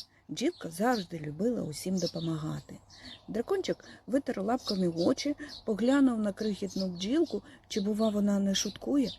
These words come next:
«Я чекатиму на тебе біля троянд», впевнено промовила бджілка і майнула вниз до бабусиних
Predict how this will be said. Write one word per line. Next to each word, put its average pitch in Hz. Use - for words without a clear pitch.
«Я 240
чекатиму 165
на 156
тебе 151
біля 262
троянд», 190
впевнено 202
промовила 170
бджілка 165
і 180
майнула 180
вниз 170
до 160
бабусиних 175